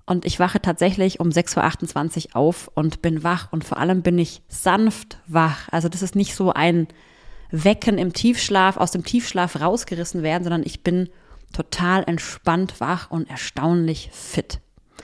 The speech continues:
Also vielleicht magst du es mal ausprobieren. Ich weiß nicht, was diese Wecker kosten. Ich habe es als Weihnachtsgeschenk, äh, mir schenken lassen. Aber diese Investition lohnt sich wirklich. Warum ist dieses morgendliche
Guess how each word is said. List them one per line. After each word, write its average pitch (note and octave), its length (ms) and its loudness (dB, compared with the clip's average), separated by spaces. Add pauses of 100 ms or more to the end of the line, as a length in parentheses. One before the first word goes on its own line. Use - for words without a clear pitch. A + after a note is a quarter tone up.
(880)
Also F3+ 120 2
vielleicht G3+ 200 4
magst G3+ 180 4
du F#3+ 60 -4
es - 60 -8
mal D#3+ 140 8
ausprobieren. G3+ 480 6
Ich G3+ 160 0
weiß F3+ 180 2
nicht, F3+ 120 -2
was F3+ 140 0
diese E3+ 180 -2
Wecker F3 180 -2
kosten. C4 320 0
Ich G3 120 -2
habe G3 80 -2
es - 80 -8
als F3 160 -2
Weihnachtsgeschenk, F#3+ 720 -2
äh, F#3+ 100 -2
mir G3+ 140 4
schenken C#4 320 0
lassen. G3+ 400 0 (800)
Aber F#3+ 460 6
diese F#3 160 2
Investition F3 800 0
lohnt E3 340 4
sich - 220 -6
wirklich. - 480 -4 (1080)
Warum B3 280 8
ist - 100 2
dieses G#3+ 240 4
morgendliche A3+ 720 6